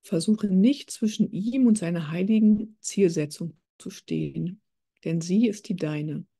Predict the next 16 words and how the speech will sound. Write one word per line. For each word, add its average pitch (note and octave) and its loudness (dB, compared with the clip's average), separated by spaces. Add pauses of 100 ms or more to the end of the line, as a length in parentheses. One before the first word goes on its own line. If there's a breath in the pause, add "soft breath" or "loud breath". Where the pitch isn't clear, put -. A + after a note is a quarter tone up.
(400)
sondern F3 -2
lass F3+ -6
ihn F#3 -2
still G3+ 0
das G3 -4
Wunder G#3 2
deiner F3+ -4
Beziehung G3+ -4
auf E3+ -14
jeden A3 0
ausdehnen, F#3 -4 (340)
der E3 -4
in D#3+ -4
ihr E3+ 0
enthalten - -10
ist - -14